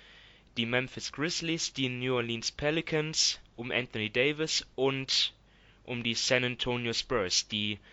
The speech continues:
natürlich immer mit dabei ist, wenn es um die Playoffs geht. Ja, so eine sehr interessante Division. Und ja, wie werden wir es angehen? Zunächst mal haben wir uns wieder,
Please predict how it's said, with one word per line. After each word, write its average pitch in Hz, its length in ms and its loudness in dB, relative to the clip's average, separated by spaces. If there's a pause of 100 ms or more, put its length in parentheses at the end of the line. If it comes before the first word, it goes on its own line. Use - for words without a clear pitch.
(280)
natürlich 113 760 -2 (600)
immer 127 300 4
mit 120 220 0
dabei 110 340 4
ist, 98 220 -2
wenn 90 180 -4
es - 180 -4
um 104 160 -8
die 104 120 -6
Playoffs 95 460 -2
geht. - 300 -14 (540)
Ja, 123 220 6
so 101 320 0 (120)
eine 117 280 2
sehr 127 180 8
interessante 131 640 0
Division. 156 580 2 (640)
Und 143 540 0 (720)
ja, 104 260 2 (100)
wie 131 280 2 (320)
werden 139 220 8
wir 139 80 6
es 135 100 2
angehen? 113 480 4
Zunächst 120 460 2
mal 131 160 0
haben 139 160 -2
wir 131 80 0
uns - 260 -2
wieder, 123 380 4